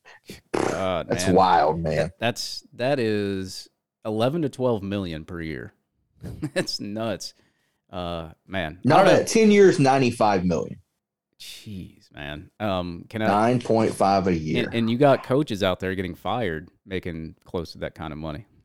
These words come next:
Speaker 1: still after they're
Speaker 2: Yeah.
Speaker 1: getting fired.
Speaker 2: Well, we'll see. Uh,
Speaker 1: <laughs>
Speaker 2: maybe Lincoln Riley, uh, goes over that if he goes to L S U.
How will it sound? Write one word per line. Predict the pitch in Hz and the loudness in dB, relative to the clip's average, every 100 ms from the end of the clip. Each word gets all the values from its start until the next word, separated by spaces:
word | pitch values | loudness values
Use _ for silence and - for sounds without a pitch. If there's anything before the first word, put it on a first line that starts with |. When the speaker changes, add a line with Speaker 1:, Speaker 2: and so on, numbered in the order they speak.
| _ _ | _ _
Speaker 1:
still | - 82 80 - - - - | -12 -10 -10 -14 -20 -16 -8
after | 87 98 | -6 -2
they're | 92 | 0
Speaker 2:
Yeah. | 110 | 2
Speaker 1:
getting | 85 | 0
fired. | - 85 78 | -4 -4 2
Speaker 2:
Well, | 110 123 120 | 4 6 8
we'll | 139 | 6
see. | 156 175 175 123 | 4 4 6 6
Uh, | 107 104 101 | 6 4 4
Speaker 1:
<laughs> | |
Speaker 2:
maybe | 113 143 | 4 4
Lincoln | 127 123 135 131 101 | 4 2 2 2 4
Riley, | 107 127 127 98 92 - - | 4 4 4 2 0 -4 -2
uh, | 101 95 95 | 2 4 4
goes | 92 101 95 | 4 4 4
over | 98 92 95 | 4 4 4
that | 92 90 | 2 0
if | 87 | 2
he | 95 | 4
goes | 98 90 - | 4 2 0
to | 92 | 0
L | 92 92 | 2 2
S | 87 - - | 0 -2 0
U. | 92 90 | 2 2